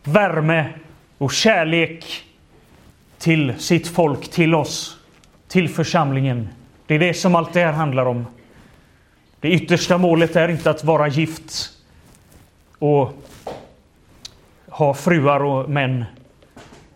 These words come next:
Det högsta målet är att det handlar om Jesus Kristus och hans församling. Församlingens underordnande till Kristus.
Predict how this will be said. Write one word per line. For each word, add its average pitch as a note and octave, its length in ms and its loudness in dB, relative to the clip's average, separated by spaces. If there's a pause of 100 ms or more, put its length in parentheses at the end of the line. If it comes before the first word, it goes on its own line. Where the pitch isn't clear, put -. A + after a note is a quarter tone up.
(260)
Det C#3 140 0
högsta D#3+ 540 0
målet D3+ 400 2
är C#3 340 0 (760)
att - 180 -4
det D#3 80 0
handlar C3+ 300 2
om C#3 160 0
Jesus C#3 460 -2
Kristus C#3+ 520 -6
och C3 80 -2
hans C3+ 240 -4
församling. B2 760 -4 (1040)
Församlingens C#3 1040 -2 (260)
underordnande C3 840 2
till C3 180 -8
Kristus. - 720 -8